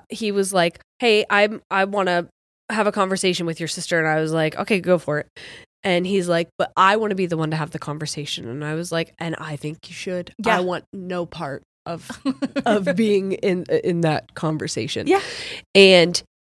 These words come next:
Speaker 1: he is like, "Are you sure? That's your sister. I know you guys talk." And I was like, "Dad, I respect you.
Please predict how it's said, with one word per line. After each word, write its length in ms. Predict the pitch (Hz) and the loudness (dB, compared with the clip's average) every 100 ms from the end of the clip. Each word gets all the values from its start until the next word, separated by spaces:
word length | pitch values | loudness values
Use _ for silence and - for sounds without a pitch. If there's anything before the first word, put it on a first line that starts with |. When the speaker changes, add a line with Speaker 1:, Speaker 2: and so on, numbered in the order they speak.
| _ _ _ | _ _ _
Speaker 1:
he 600 | - - 214 208 202 208 - _ _ _ | -8 -4 0 2 2 0 -4 _ _ _
is 220 | 190 165 | 0 2
like, 220 | 143 139 - | 2 0 0
"Are 80 | 143 | 0
you 80 | |
sure? 300 | 143 160 254 - - | 2 2 0 -4 -4
That's 140 | 147 | -2
your 80 | 160 | 0
sister. 380 | - 254 175 107 | 2 2 2 4
I 80 | 156 | 6
know 80 | 151 | 6
you 120 | 165 | 6
guys 180 | 170 - | 4 4
talk." 320 | 262 233 - | 2 2 0
And 80 | 180 | 2
I 120 | 170 | 4
was 200 | 175 170 | 2 2
like, 220 | 165 165 _ _ _ _ | 2 2 _ _ _ _
"Dad, 360 | - 185 214 247 _ _ _ _ - | 2 4 4 0 _ _ _ _ 2
I 140 | 160 | 4
respect 520 | 160 175 - 226 - | 4 0 0 0 0
you. 200 | 285 311 | 0 0